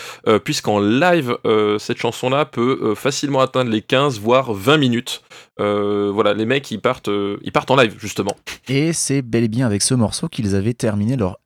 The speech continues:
Speaker 2: unique concert français de leur histoire, en dehors des festivals. Ceci dit, là aussi, ils en ont fait qu'un, hein, c'était Rock en scène. C'était le huit juin deux mille dix au Zénith de Paris. Stéphane, t'en souviens-tu ?
Speaker 1: Mais oui, je m'en souviens, j'étais là, j'étais présent dans la
Speaker 2: <laughs>
Speaker 1: salle. Euh, je, je, je les ai vus,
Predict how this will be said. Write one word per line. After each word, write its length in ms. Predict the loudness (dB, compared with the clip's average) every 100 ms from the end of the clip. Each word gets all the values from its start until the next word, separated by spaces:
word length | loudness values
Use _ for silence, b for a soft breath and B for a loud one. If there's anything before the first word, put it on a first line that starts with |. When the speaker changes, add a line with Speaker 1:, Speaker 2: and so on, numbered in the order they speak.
| 0
Speaker 2:
unique 420 | 2 2 0 -4 -8
concert 420 | -4 -2 -2 -4
français 460 | -6 -4 -2 0 0
de 60 |
leur 140 | 2 2
histoire, 560 | 0 0 2 2 -2 -4
en 140 | -2
dehors 280 | 0 2 0
des 60 |
festivals. 500 | -2 -4 -2 0 0 -2
Ceci 280 | -10 -6
dit, 140 | -4 -2
là 160 | -2
aussi, 180 | -2 -2
ils 100 | 0
en 40 | 0
ont 60 |
fait 160 | -2 -2
qu'un, 160 | 0
hein, 60 | 0
c'était 180 | -2 -4
Rock 160 | -4
en 60 | -4
scène. 200 | -2 -2 B B B B B B -16
C'était 180 | 0 6
le 80 | 6
huit 280 | 6 2
juin 260 | 2 2 2
deux 120 | 2
mille 180 | 2 0
dix 240 | -2 -2
au 60 | 0
Zénith 360 | 2 2 0 -2
de 80 |
Paris. 300 | -2 0 -2
Stéphane, 380 | -2 -4 -2 -4
t'en 120 | -4
souviens-tu ? 600 | -8 -6 -2 -2 -2 -6 -4
Speaker 1:
Mais 400 | 2 6 8 8
oui, 340 | 8 6 6 6
je 140 | 4
m'en 180 | 4 4
souviens, 420 | 2 0 2 4
j'étais 260 | 4 4 6
là, 140 | 6
j'étais 300 | 6 4 2
présent 580 | 0 2 4 6 4 6
dans 120 | 6
la 120 | 6
Speaker 2:
<laughs> 0 |
Speaker 1:
salle. 340 | 2 2 0 0 B B 0
Euh, 180 | 4 4
je, 120 | 4 0
je, 200 | 2 0
je 180 | 2 4
les 260 | 6 6 6
ai 60 |
vus, 300 | 4 4 -2